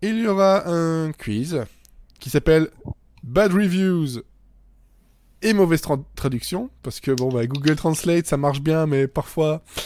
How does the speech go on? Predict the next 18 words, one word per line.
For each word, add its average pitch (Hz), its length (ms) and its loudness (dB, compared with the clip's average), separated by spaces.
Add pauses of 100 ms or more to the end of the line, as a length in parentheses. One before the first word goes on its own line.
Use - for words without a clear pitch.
(1200)
hmm, 320 140 -2 (640)
ça, 147 300 -6
voilà, 139 220 0
ça 147 140 -4
veut 147 140 0
pas, 98 260 -6
hein. 117 140 -10
Quand 135 80 -6
ça 127 100 -6
veut 123 100 -2
pas, 143 120 -2
ça 143 120 -4
veut 127 160 0
pas. 190 260 0 (640)
Et 202 80 4
on 214 160 4
aura 175 300 4
donc 156 420 -4